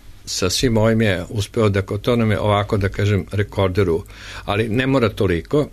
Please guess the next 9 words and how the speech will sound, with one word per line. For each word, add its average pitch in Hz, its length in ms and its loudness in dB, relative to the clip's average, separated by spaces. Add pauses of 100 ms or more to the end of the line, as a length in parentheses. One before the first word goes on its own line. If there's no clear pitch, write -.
dovoljno 104 500 2
je 80 120 -10 (120)
pet 104 180 0
do 95 80 0
deset 98 340 -2
posto, 101 300 0
ono 95 120 0
što - 160 -6
kažem, 110 340 0